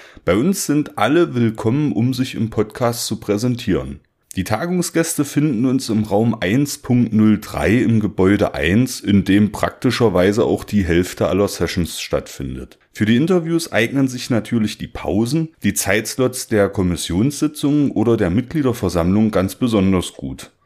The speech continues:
Wenn ihr aber auf Nummer sicher gehen wollt, dann schreibt uns einfach vorab eine E-Mail an info at zollcast punkt de und vereinbart einen Termin.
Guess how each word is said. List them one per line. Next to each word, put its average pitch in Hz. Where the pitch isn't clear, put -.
Wenn 117
ihr 143
aber 120
auf 107
Nummer 113
sicher 139
gehen 135
wollt, 120
dann 90
schreibt 95
uns 113
einfach 113
vorab -
eine 98
E-Mail 110
an 87
info 113
at -
zollcast 104
punkt 95
de 110
und 113
vereinbart 90
einen 92
Termin. 87